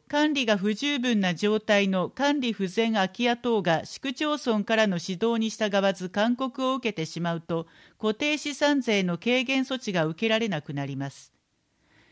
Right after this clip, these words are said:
詳しくは国土交通省のホームページを確認してください。音訳者中、墨字盤に国土交通省ホームページの二次元コードがあります。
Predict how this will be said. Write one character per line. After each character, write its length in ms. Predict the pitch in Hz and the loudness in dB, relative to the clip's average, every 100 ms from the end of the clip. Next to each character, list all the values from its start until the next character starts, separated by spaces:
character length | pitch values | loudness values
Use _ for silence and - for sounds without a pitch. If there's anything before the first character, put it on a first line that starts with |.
| _ | _
詳 240 | 247 294 302 | 2 4 4
し 140 | - | 0
く 100 | 240 | 2
は 180 | 202 180 | 4 4
国 280 | 202 196 285 | 0 -2 0
土 80 | 294 294 | -2 0
交 200 | 302 294 | 0 0
通 240 | 311 302 | -2 -4
省 260 | - 214 180 | 2 2 2
の 160 | 170 | 0
ホ 200 | 170 240 | 0 2
ー 20 | |
ム 140 | 240 247 | 2 2
ペ 220 | 262 254 | 2 0
ー 40 | |
ジ 160 | 208 175 | 0 -2
を 100 | 151 | -2
確 240 | 160 156 | -4 -4
認 220 | 190 180 170 | -2 -2 -2
し 80 | |
て 100 | - 175 | -6 -6
く 80 | |
だ 140 | 156 151 | -6 -6
さ 220 | - 143 | -6 -8
い。 100 | 110 - _ _ _ _ _ _ _ _ - - | -10 -16 _ _ _ _ _ _ _ _ -12 2
音 220 | 285 302 | 4 6
訳 180 | 302 - | 4 2
者 180 | 214 185 | 0 0
中、 560 | - 202 196 185 - - | 2 2 2 0 -4 -10
墨 300 | - 240 277 | -4 2 2
字 140 | 277 | 4
盤 220 | 269 254 226 | 4 6 4
に 200 | 214 - | 2 0
国 280 | 220 214 | -2 0
土 140 | 302 294 | 0 0
交 200 | 294 285 | 0 -2
通 260 | 285 285 262 | -2 -2 -2
省 320 | - 180 160 | 0 2 0
ホ 240 | 160 262 | 0 0
ー 40 | 285 | 2
ム 140 | 285 | 2
ペ 200 | 285 285 | 2 0
ー 40 | 269 | 0
ジ 140 | 180 | 0
の 140 | 165 | -2
二 140 | 170 185 | 0 -2
次 100 | 240 | 0
元 240 | 262 262 | 2 2
コ 180 | 247 254 | 2 0
ー 40 | 214 | 0
ド 120 | 156 | 0
が 140 | 156 | 0
あ 60 | 160 | 0
り 100 | 160 | -2
ま 120 | 156 | -4
す。 240 | 156 - | -6 -12